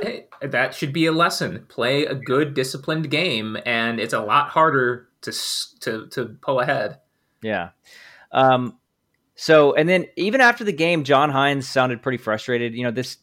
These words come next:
Speaker 2: he's, I've, I've watched all the, all the post games and a lot of the practice stuff from, with him. He's a very just, just nice and, uh, on topic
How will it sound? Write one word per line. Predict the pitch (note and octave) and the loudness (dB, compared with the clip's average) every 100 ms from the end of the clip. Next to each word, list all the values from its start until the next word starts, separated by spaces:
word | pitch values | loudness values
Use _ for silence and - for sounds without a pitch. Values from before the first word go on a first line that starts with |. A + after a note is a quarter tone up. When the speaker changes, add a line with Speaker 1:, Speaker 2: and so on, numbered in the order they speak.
| - | -14
Speaker 2:
he's, | A#2+ E3 D#3 - _ _ _ _ _ - | -6 -6 -6 -12 _ _ _ _ _ -10
I've, | - A#2+ - | -6 -6 -4
I've | A#2+ A2 _ | -6 -6 _
watched | - C#3+ D#3 - | 0 2 2 2
all | C3+ | 2
the, | C3+ B2+ A2+ - | 4 2 0 -6
all | - A#2+ | -4 -4
the | |
post | B2 B2 A#2 | 0 -2 -2
games | A#2+ A#2 A2+ A2 | -4 -6 -6 -8
and | G#2 G#2 F2+ | -8 -8 -6
a | |
lot | G#2 G#2+ | -4 -4
of | G#2+ | -4
the | |
practice | - A2 G#2 A2 - | -4 -2 -2 -6 -6
stuff | A2+ G2+ | -4 -4
from, | - A2 | -6 -14
with | A#2 A2 | -10 -10
him. | G#2+ G2+ G#2 G2+ _ _ _ | -8 -8 -8 -10 _ _ _
He's | F#3+ | -4
a | F3+ | -4
very | C3 - D3+ F3 F#3 D#3 C3 A2+ - - | -4 0 2 6 6 4 2 -2 -8 -2
just, | C#3+ - - _ _ _ _ _ | -2 -2 -8 _ _ _ _ _
just | C3 - _ | -10 -10 _
nice | - C3+ E3+ F3 - - - _ _ _ | -4 2 2 2 -4 -10 -14 _ _ _
and, | A2 A2 G2+ G2 F#2+ _ _ _ | -4 -2 -4 -6 -10 _ _ _
uh, | A2 G#2 G2 - - | -2 0 0 -4 0
on | C#3 D#3+ | 0 0
topic | - E3 D#3+ E3 D#3 - - | 2 2 4 2 0 -2 -20